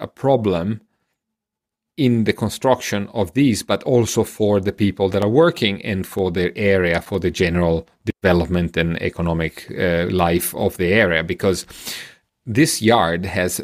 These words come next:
twenty thousand employees, and they come from all over the world, actually, from Central Asia, from Turkey, from Europe. I mean, there are lots of employees, and they all live in Murmansk.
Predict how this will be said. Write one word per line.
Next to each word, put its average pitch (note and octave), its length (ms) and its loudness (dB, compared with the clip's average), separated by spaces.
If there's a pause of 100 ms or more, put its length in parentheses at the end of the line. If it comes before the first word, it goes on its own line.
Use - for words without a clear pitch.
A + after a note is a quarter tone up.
twenty B2 380 0
thousand F#2 560 -2
employees, F#2 720 -2
and F#2 220 -2
they G#2+ 360 2
come G2+ 260 -2
from F#2 300 -2
all G2 300 4
over E2+ 400 2 (160)
the F2+ 260 0
world, D#2+ 460 2
actually, D#2 320 -6
from D#2+ 480 -8
Central E2+ 420 -4
Asia, F#2+ 460 2
from D#2 180 -8
Turkey, F#2+ 640 -2
from E2 440 -6 (500)
Europe. G2+ 500 4
I G2+ 80 0
mean, F2+ 180 -2
there G2 140 2
are F#2 180 0
lots G2 320 0
of E2+ 140 -2
employees, F2 520 -6 (400)
and C#3 400 -2
they A2 240 0
all C#3+ 220 4
live A2+ 240 4
in G2 140 0
Murmansk. A#2 580 -2